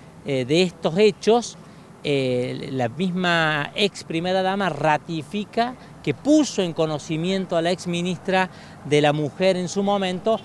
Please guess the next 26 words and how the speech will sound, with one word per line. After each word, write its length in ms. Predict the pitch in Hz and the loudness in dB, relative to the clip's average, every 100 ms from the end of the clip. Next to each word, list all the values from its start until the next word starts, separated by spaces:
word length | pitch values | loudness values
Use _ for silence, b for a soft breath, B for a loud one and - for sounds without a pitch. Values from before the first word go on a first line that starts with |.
| - | -8
o 60 | 156 | -4
sea 120 | 160 | -2
que 120 | 147 | 0
esto 320 | 170 - 214 208 B B - | 0 4 4 4 B B -2
ya 380 | 143 151 170 156 | 2 4 4 0
estamos, 460 | - 165 165 147 | 0 0 2 0
digamos, 400 | 143 151 160 151 | 2 2 2 0
en 180 | 139 135 | 0 -2
un 220 | 139 147 | -4 -2
delito 440 | 139 139 151 165 170 | 2 2 2 -2 -2
que 120 | 147 | -2
podría 300 | 127 135 147 | 0 0 0
ser 160 | 156 151 | 0 -2
encubrimiento 1040 | 143 156 151 156 175 196 185 175 214 220 B B | -2 0 0 0 0 0 0 2 4 4 B B
o 100 | 147 | 2
incumplimiento 960 | 143 135 147 131 139 143 165 165 180 165 | 2 2 -2 0 0 2 2 2 2 4
de, 340 | 151 131 117 - B - | 4 2 -2 -4 B -12
de, 120 | 131 127 | -4 -2
de, 500 | 120 120 117 117 113 | 0 -2 -4 -6 -6
de 180 | 120 | -6
fu-, 140 | 113 156 | -8 -6
de 140 | 135 | -4
buen 200 | 123 160 | 0 0
funcionario 460 | 147 147 143 135 131 | 0 -2 -2 -2 0
público. 420 | 277 269 170 143 | 2 4 2 0
Entonces, 360 | 135 151 147 | -2 -2 -2